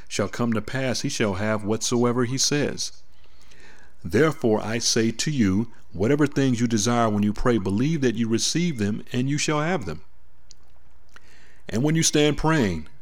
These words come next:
very important here, "forgive, for if you have aught against any, that your Father, who also is in heaven, may forgive you your trespasses." Here's the contrast. "But,"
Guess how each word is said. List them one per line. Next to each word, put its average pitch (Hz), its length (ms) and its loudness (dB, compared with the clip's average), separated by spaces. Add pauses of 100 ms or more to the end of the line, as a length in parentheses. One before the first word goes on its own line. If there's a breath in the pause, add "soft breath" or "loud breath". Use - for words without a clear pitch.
(320)
very 92 220 -2
important 98 400 2
here, 87 200 -4 (260 soft breath)
"forgive, 104 1000 4 (420 soft breath)
for 101 240 0
if 95 160 -6
you 139 280 2
have 120 340 0
aught 147 300 -2
against 98 500 0
any, 92 360 -4 (920 soft breath)
that 101 160 0
your 120 100 4
Father, 113 520 2 (520)
who 147 160 2
also 120 340 4
is 123 100 2
in 147 80 0
heaven, 104 340 0
may 98 140 0
forgive 92 360 0
you 95 60 0
your 87 160 -2
trespasses." - 880 -2 (800 soft breath)
Here's 87 200 -4
the - 60 -6
contrast. 104 760 -4
"But," 131 400 4